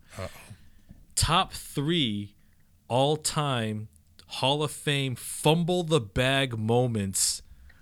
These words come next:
Speaker 2: of twenty twenty-three. Okay, at number three, um, and, and this is kind of an asterisk,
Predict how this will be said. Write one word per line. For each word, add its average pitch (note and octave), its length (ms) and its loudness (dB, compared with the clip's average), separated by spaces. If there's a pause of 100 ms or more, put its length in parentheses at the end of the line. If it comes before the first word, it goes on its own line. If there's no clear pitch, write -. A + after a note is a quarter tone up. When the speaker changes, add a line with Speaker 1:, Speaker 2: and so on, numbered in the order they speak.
(120)
Speaker 2:
of A2 200 -2
twenty B2 320 0
twenty-three. G#2+ 800 0 (440)
Okay, A2+ 440 2 (300)
at C#3+ 160 2
number E3 260 4
three, F3 600 -2 (540)
um, A#2 580 2 (460)
and, B2+ 260 4
and B2+ 160 0
this F3 160 0
is D#3+ 120 -4
kind D#3+ 180 -2
of C3+ 80 0
an A2 160 -4
asterisk, A#2+ 720 -6